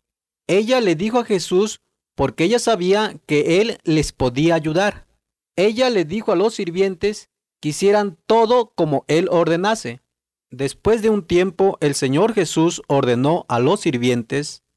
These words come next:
que llenasen todas las vasijas con agua. Ellos hicieron así, y qué sorpresa, el agua se cambió en vino. ¡Oh, qué milagro! María sabía que Jesús había sido enviado de Dios a esta tierra,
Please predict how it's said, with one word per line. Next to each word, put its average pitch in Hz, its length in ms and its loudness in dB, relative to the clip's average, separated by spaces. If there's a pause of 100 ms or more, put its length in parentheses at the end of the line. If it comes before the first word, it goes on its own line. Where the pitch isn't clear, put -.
(100)
que 139 120 -4
llenasen 170 640 -2
todas 185 520 0
las 120 180 -2
vasijas 147 540 -4
con 147 240 0
agua. 147 340 -2 (840)
Ellos 233 520 0
hicieron 160 520 0
así, 202 400 -4 (160)
y 123 140 -6
qué 170 200 -2
sorpresa, 190 800 -2 (260)
el 120 240 0
agua 196 260 2
se 139 160 -6
cambió 113 380 -2
en 139 140 -2
vino. 151 360 -4 (580)
¡Oh, 240 280 0
qué 220 160 0
milagro! 190 640 -2 (600)
María 190 420 0
sabía 190 680 -2
que 151 120 -4
Jesús 202 580 -4
había 247 560 0
sido - 500 -4
enviado 156 420 0
de 233 120 2
Dios 160 380 0
a 113 140 -4
esta 139 260 -4
tierra, 196 500 -4